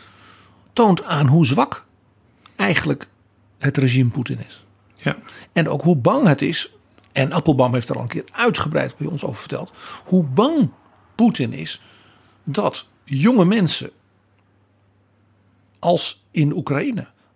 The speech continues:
Speaker 1: als in Georgië, als in de Baltische landen, zien dat Europa voor hen, eh, perspectief, toekomst en, eh, mag ik zeggen, culturele bloei betekent.
Speaker 2: Ja.
Speaker 1: Ze willen niet liever dan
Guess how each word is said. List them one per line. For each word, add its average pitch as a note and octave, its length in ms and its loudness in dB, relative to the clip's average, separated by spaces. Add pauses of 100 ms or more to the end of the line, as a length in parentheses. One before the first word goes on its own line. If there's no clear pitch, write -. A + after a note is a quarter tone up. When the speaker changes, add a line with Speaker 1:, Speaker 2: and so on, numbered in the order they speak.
(120)
Speaker 1:
als F3 280 2
in D#3 200 0
Georgië, D#3+ 640 0 (320)
als F3 480 -4
in D3+ 140 -4
de D3 60 -2
Baltische G3+ 480 2
landen, G#2 360 -6 (1120)
zien F3+ 440 2
dat D3 180 0
Europa D3+ 600 -2
voor D#3+ 300 -2
hen, C3 240 -2 (1120)
eh, D3+ 180 0
perspectief, - 680 -2 (120)
toekomst D3 480 -2
en, C3+ 400 -6
eh, F3+ 60 -14 (100)
mag C#3+ 220 -8
ik - 60 -20
zeggen, B2+ 240 -6 (220)
culturele D3 500 2
bloei G#3+ 280 2
betekent. F#3 500 -6 (380)
Speaker 2:
Ja. E3+ 180 0 (100)
Speaker 1:
Ze - 180 0
willen B3 320 4
niet A#3 140 4
liever G#3+ 280 2
dan F#3+ 320 -2